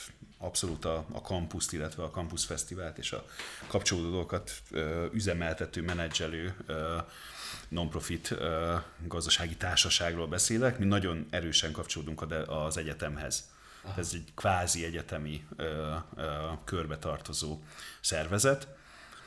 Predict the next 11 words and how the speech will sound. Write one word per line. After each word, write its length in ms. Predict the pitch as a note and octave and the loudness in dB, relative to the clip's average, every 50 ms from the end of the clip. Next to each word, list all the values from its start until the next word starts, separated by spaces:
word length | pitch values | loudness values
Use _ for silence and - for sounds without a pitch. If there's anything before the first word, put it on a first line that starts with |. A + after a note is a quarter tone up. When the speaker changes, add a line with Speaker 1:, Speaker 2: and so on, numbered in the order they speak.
| - - - | -16 -14 -6
Speaker 1:
És 80 | - - | 0 4
ez 60 | A2 B2 | 8 8
azért 300 | C#3 C3+ A2+ G#2+ G2 - | 10 10 10 8 6 6
fontos, 680 | - G2+ G2 F#2+ F#2 F#2+ - A#2+ B2 B2+ - - - | 4 4 4 4 4 4 4 4 6 8 8 6 6
mert 380 | F#2 F#2 F2 E2+ E2+ - - | 6 4 4 4 2 2 2
a, 380 | F#2+ F2 F2 F2 F2 E2+ E2+ F2 | 2 2 4 4 4 4 2 2
a 260 | F2 E2 - - - | 0 0 -2 -2 2
nagyerdei 400 | F2+ F#2+ F#2+ F#2 E2+ D#2+ F2 E2+ | 4 4 4 4 2 2 0 0
víztorony, 500 | E2+ G2+ G2 - - - F2+ E2+ E2 E2 | 0 2 2 2 2 0 0 0 0 0
ami 320 | E2 E2 E2+ E2 E2+ - - | 0 0 0 0 -2 -2 -2
évtizedekig 840 | F2 F#2+ E2+ - - - E2 E2+ D#2 D#2+ D#2+ - - F2+ D#2+ - - | -2 -2 -2 -2 -2 -2 0 0 0 -2 -4 -4 -4 -4 -6 -6 -6